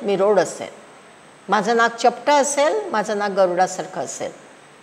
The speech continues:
मी काळी असेन, मी गोरी असेन, तो माझा प्रश्न आहे. त्यामुळे इतरांच्या कॉमेंटने आपण आपली किंमत करायला नको. माझी किंमत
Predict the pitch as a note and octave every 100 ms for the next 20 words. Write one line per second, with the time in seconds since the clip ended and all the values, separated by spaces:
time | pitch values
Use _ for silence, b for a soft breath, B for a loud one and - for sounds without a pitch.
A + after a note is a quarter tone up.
0 | G3 A3+ A#3 A#3+ C4+ D#4 C4+ - D4 D#4+
1 | A#3 F#3+ F#3+ G#3 G#3+ C#3+ - G#2 - -
2 | - - - - - - - - - -
3 | - - - - - A#3+ G3 E3+ F3+ F3
4 | - - - - - - - - - -
5 | - - - - - - C#4+ D#4 F4+ D#4+
6 | B3 C4 D4 D#4 C#4+ D4+ E4 E4 B3 G#3
7 | G#3 G3+ G3 G#3 C4+ - - - - -
8 | - - - - F#3 B3 B3 A#3+ - G#3+
9 | B3+ B3 G#3 F#3 F3+ G3 G3 F#3 E3 D#3+
10 | D#3+ F3+ F3+ D#3 D3+ D#3 F3+ - G3 -
11 | - - - - - - - - - -
12 | - - - F#3 A3 A#3 D4+ D#4 C4+ A3+
13 | B3+